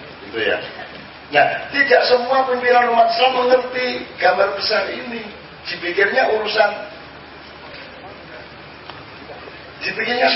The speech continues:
urusan Ahok, lah, lah, apa loh Ahok diurusi? Bukan Ahoknya,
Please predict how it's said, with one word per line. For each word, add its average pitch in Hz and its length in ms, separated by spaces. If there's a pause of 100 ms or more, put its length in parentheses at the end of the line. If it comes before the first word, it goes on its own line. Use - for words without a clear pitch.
urusan 233 400
Ahok, 220 400
lah, 175 80
lah, 247 180 (100)
apa 254 120
loh - 160
Ahok 107 360
diurusi? 120 520 (560)
Bukan 220 360
Ahoknya, - 920